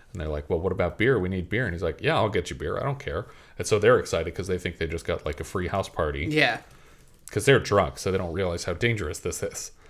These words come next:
Speaker 1: Bobby runs over to Father Garrity, the only other person he knows that knows Donnie, and says, "Hey, Donnie's in trouble.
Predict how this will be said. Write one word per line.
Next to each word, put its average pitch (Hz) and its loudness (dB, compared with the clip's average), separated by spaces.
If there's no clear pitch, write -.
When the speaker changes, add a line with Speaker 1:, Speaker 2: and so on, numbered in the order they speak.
Speaker 1:
Bobby 127 8
runs 107 6
over 101 4
to 101 -2
Father 104 4
Garrity, 92 6
the 95 -2
only 107 2
other 98 2
person 101 0
he 101 -4
knows 95 0
that 87 -2
knows 87 -2
Donnie, 85 -2
and 90 -6
says, 85 -2
"Hey, 98 4
Donnie's 120 4
in 92 -4
trouble. 92 2